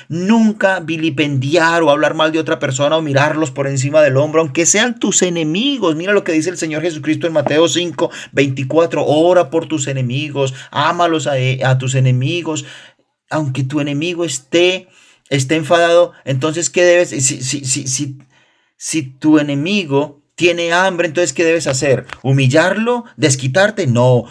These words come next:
proveer para él. Eso es lo que hace una persona humilde. De manera que nunca pagamos mal por mal. Nunca devolvemos el golpe. Y nunca, desde luego, nunca vamos a menospreciar a una persona.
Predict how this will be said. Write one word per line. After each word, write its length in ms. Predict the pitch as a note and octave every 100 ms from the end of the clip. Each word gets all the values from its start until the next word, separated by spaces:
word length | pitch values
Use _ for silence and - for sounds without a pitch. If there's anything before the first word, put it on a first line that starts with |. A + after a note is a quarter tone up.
| -
proveer 800 | - C3+ B2+ A#2 B2+ D#3+ E3+ C#3+
para 300 | B2 G#2 F#2+
él. 180 | G2 G#2+
Eso 180 | G#2+ D3+
es 60 | D#3
lo 140 | E3+
que 140 | D#3+
hace 260 | D#3+ A3+ F#3
una 160 | D#3 B2+
persona 340 | A#2 A#2 A2+
humilde. 600 | A2 G#2+ G#2+ G#2 G2+ F#2 - - _
De 140 | A#2
manera 300 | A#2+ A#2+ B2+
que 100 | C3
nunca 480 | A#2+ C3 C#3+ C3+ C3
pagamos 480 | B2+ A2 G#2+ A2+ A2
mal 380 | G#2+ A2+ A#2+ B2
por 180 | A2 F#2+
mal. 540 | F2+ E2+ F2 E2+ - _ _ _ _ - -
Nunca 580 | B2+ C3 C#3 B2+ B2+ B2+ - -
devolvemos 720 | C#3+ B2 A#2+ A2 C#3+ C#3+ C3
el 100 | A2+
golpe. 560 | G#2 G#2 G#2 F2 E2 _ _ _ _ _ _ _ _
Y 160 | - A#2
nunca, 720 | A2+ B2 D#3 D3+ B2+ G#2 F#2+ - _
desde 360 | - A2+ G#2 A2
luego, 580 | G#2 A#2 A2+ G2 F#2+ - _
nunca 760 | A2 B2+ B2+ A2+ G2+ F#2+ - _
vamos 400 | A2 G#2+ A2 A2
a 120 | G#2+
menospreciar 840 | A2 A#2 A#2 - A#2 A2 - B2 A2+
a 60 |
una 220 | G2+ G2+ G2
persona. 640 | F#2 - F2 F2+ F2+